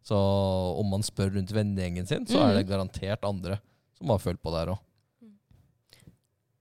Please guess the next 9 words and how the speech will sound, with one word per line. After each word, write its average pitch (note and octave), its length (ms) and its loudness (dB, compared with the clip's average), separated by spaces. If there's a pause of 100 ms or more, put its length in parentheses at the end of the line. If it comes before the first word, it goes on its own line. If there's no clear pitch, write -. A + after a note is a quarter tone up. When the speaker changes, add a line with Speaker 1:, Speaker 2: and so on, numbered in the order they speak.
(220)
Speaker 3:
Og A3+ 80 -12
så, A3+ 460 -10 (420)
ja, A3+ 180 -10
en A#3 140 -4
ting A3+ 160 -10
jeg G#3 80 -8
tenker G3+ 180 -6
også G3+ 200 -6
er G3 40 -6